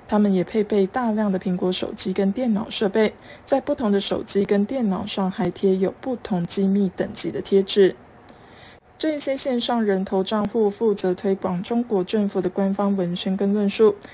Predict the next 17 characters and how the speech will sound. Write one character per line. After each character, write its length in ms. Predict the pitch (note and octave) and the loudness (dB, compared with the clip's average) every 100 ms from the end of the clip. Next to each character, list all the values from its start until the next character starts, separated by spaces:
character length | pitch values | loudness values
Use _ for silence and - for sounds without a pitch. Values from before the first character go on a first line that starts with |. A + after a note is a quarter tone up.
| - - | -8 0
来 160 | G3 | 0
反 240 | G3 G3 F3+ | 2 0 2
驳 260 | F#3 F3+ - | 4 4 2
洗 260 | - F#3+ | -2 -2
版 240 | F#3 G3 F3+ | 0 -2 0
对 180 | G3+ | 0
中 220 | G3 G3+ G#3 | 0 0 0
国 220 | F#3 F3+ | 0 0
活 180 | F#3 F3+ | 0 0
动 260 | G#3 G3+ | 0 0
有 160 | F3+ F3 | 2 0
所 240 | F#3 - | 0 -2
批 180 | - G3+ | -2 -4
评 180 | G3 F#3 | -2 -2
的 80 | F3+ | 0
言 240 | F3 F3+ | 0 0
论。 220 | G#3 G#3+ | 2 2